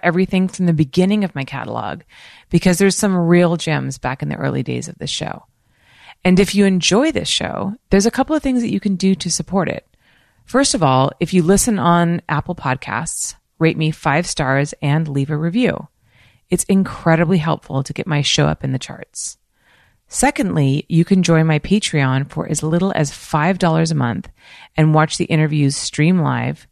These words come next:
which, by the way, gives you access to my episodes way before anyone else. You can also get signed prints,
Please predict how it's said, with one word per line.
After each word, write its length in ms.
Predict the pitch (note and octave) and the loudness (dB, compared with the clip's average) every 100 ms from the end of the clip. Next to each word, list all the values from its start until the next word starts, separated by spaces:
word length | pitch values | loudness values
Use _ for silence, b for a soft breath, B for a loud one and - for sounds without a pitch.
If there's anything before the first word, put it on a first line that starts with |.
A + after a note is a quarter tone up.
| _ | _
which, 400 | D3 - - - | -4 -4 -6 -10
by 160 | - - | -12 -10
the 120 | A#2 | -4
way, 360 | C3 D3 F#3 F#3 | 0 2 2 -2
gives 220 | - C3+ | -8 -10
you 100 | C3+ - | -10 -8
access 560 | C3 C#3 - D#3 - - | -10 -8 -4 -4 -4 -6
to 280 | - B3+ | -2 2
my 120 | A#3+ E3+ | 4 2
episodes 520 | C#3+ - - C#3+ - | -2 -4 -4 -4 -4
way 460 | D3+ D#3+ G3 C#4 | -8 0 2 4
before 320 | G3 D3+ C#3 B2+ | 2 -2 -4 -6
anyone 320 | B2+ A#2 A2+ | -4 -2 -4
else. 420 | E2 - - - _ B B B B B | -4 -4 -4 -8 _ B B B B B
You 80 | - | -2
can 100 | D3+ | 2
also 200 | D3+ C3 | 2 0
get 180 | C#3+ - | -4 -6
signed 360 | - B2+ B2+ - | -4 -2 -2 -4
prints, 560 | - C4+ C4 - - | 0 0 2 -2 -6